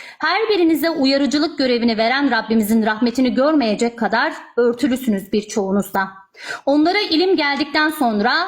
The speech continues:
sizlerin hevalarına uyacak değiller. Rabbimizin ayetlerini,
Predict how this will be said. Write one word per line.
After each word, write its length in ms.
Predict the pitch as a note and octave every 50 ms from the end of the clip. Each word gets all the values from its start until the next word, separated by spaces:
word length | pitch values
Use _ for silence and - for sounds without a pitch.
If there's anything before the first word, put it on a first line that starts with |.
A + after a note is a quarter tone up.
| F4+ -
sizlerin 560 | - - C#4+ A#3+ A3+ C#4 D4 E4 F4 D#4 D4+
hevalarına 540 | C#4 B3 B3+ B3+ C4 B3+ C4+ C4+ C#4 D4+ D#4+
uyacak 520 | - A#3 A#3+ A3+ G#3+ G#3+ D4 F4 - -
değiller. 440 | D4 C#4 C4+ B3 A3+ A3 G3 F#3+ F#3 - - - - _ _ _ _ - - - -
Rabbimizin 500 | A#3 A#3+ B3 - D#4 D4+ E4 C#4+ F#4 F#4
ayetlerini, 1120 | D#4 - C4 C4 C4 B3+ B3+ B3+ B3+ B3+ B3+ A#3+ A3 G#3 G3+ G3 A3 C#4+ E4+ E4 - -